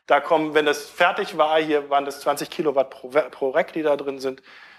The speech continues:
Äh, das würde man heute so nicht machen. Man würde eher das Rechenzentrum größer machen und mehr Racks aufbauen. Aber die Situation bei web punkt de war so, äh, dass die das unbedingt so haben wollten und mussten.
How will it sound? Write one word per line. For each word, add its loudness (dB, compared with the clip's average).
Äh, 6
das 0
würde 4
man 4
heute 4
so 2
nicht -4
machen. 2
Man -2
würde 2
eher 2
das 0
Rechenzentrum 0
größer -2
machen -6
und -20
mehr -4
Racks -4
aufbauen. -6
Aber 4
die 0
Situation -4
bei 4
web 0
punkt -6
de -2
war 4
so, -2
äh, 6
dass 0
die -8
das -8
unbedingt -10
so -8
haben 0
wollten -6
und -16
mussten. -16